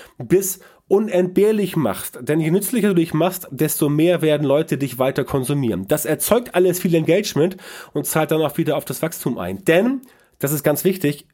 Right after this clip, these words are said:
alles Engagement, was du erzeugst, Interaktionen, Swipes nach oben, äh, Stories angucken, kommentieren bei Live-Videos, all der ganze Kram bei Instagram,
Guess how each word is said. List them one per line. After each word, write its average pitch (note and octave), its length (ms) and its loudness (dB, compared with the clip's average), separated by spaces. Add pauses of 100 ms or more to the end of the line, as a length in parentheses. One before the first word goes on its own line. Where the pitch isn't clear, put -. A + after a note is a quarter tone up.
(240)
alles A3+ 360 2
Engagement, C3+ 640 0
was D3 160 0
du - 80 -2
erzeugst, B2 560 -2
Interaktionen, D3+ 960 0 (260)
Swipes F3 460 0
nach E3+ 160 2
oben, E3 460 0 (320)
äh, D3 260 2
Stories F#3 480 0
angucken, C#3 600 -2
kommentieren F3 540 2
bei E3 120 4
Live-Videos, E3 640 0
all B3 200 2
der A3 100 0
ganze F#3+ 280 0
Kram F3+ 260 0
bei D#3+ 120 2
Instagram, E3+ 560 0